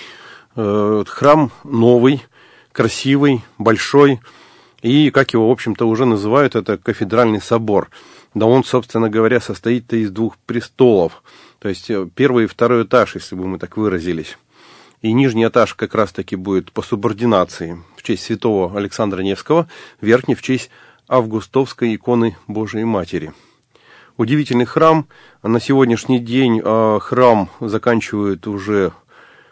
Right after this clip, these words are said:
э, с работами штукатурки и побелки. То есть внешне он становится все красивее и красивее. А, значит, и, э, колокола установлены на колокольню. Купола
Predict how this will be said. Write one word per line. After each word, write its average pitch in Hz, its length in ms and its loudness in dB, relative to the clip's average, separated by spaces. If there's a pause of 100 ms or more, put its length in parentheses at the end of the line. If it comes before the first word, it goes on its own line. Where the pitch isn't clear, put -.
(160)
э, 90 500 -6
с - 240 -12
работами 104 760 -2
штукатурки 98 640 -8
и 92 60 -6
побелки. 151 580 -2 (380)
То 101 100 -6
есть 95 140 -8
внешне 117 360 -2
он 90 80 -4
становится 98 440 -8
все 95 180 -8
красивее 98 680 -6
и 80 40 -12
красивее. 139 540 -10 (840)
А, 104 100 -2
значит, 104 420 -4
и, 139 220 0 (280)
э, 98 280 0
колокола 110 500 4
установлены 87 720 -4 (100)
на 101 140 -8
колокольню. 95 600 -2 (920)
Купола 127 720 4